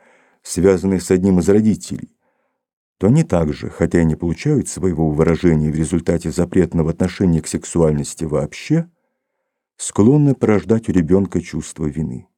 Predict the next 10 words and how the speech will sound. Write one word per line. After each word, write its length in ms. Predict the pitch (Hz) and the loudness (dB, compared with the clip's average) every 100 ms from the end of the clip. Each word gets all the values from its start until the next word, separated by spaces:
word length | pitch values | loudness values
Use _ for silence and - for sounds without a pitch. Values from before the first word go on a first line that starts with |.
| _ _ _ _ _ _ _ _ _ _ _ _ _ _ _ _ | _ _ _ _ _ _ _ _ _ _ _ _ _ _ _ _
В 160 | 82 87 | -2 2
этой 280 | 156 160 82 | 2 0 -6
ситуации 840 | - 90 90 131 - - 71 - - _ _ _ | -6 -4 0 0 -2 -8 -8 -10 -14 _ _ _
справедлива 720 | - - 87 87 95 131 131 | -18 -4 0 2 2 2 0
формула: 640 | - - 82 76 69 - - _ _ _ _ _ _ _ - | -4 -2 0 0 -6 -10 -18 _ _ _ _ _ _ _ -8
"Мне 280 | 80 90 110 | -2 0 0
приходится 760 | - 113 - 87 67 - 78 | -2 -4 2 2 0 -12 -10
вытеснять 520 | 73 82 - 90 80 | -10 -10 -8 -4 -4
свою 340 | - 80 85 78 | -4 -6 -6 -4
враждебность, 960 | 82 80 80 147 139 78 - - _ | -6 -8 0 0 2 -2 -6 -20 _